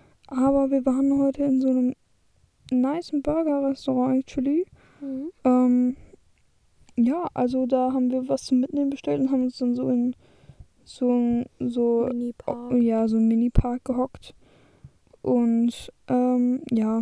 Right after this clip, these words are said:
Speaker 1: der Burger war jetzt nicht so geil. Ich hab auch schon, also ich, mein All-Time-Favorite Burger-Restaurant hab ich immer noch in Frankfurt und das bleibt's auch. Bisher hab ich noch nix Besseres gegessen.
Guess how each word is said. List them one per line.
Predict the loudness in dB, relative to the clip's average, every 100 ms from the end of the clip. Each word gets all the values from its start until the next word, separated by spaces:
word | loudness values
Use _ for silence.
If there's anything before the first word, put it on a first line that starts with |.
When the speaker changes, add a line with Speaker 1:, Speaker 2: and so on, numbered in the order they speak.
| -2
Speaker 1:
der | 0
Burger | 0 0 -2
war | -2
jetzt | -4 -4
nicht | -4
so | -4 -8 -8
geil. | -8 -4 -2 -2
Ich | -6 -8
hab | -8
auch | -8
schon, | -10 -20 -20 -20 -20 _ _
also | -4 -2 -2 -2 -8 -16
ich, | -16 -16 _ _
mein | -2 -2
All-Time-Favorite | 0 -2 0 -2 -2 -2 0 -2 -2
Burger-Restaurant | -2 0 -2 -4 -6 -4 -4 -4
hab | -6
ich | -6
immer | -4 -2
noch | -2 -2
in | -4
Frankfurt | -4 -4 -4 -4 -4 -4 -2
und | -2 -2 -4 -10 -20 -20 -20 -20 -18
das | -10 -10
bleibt's | -2 -2 0 -4 -6 -12 -8
auch. | -8 -6
Bisher | -8 -8 -4 -2 -2
hab | -4
ich | -6 -2
noch | -2
nix | -2 -4
Besseres | -6 -6 -4 -6 -6
gegessen. | -8 -4 -4 -2 -2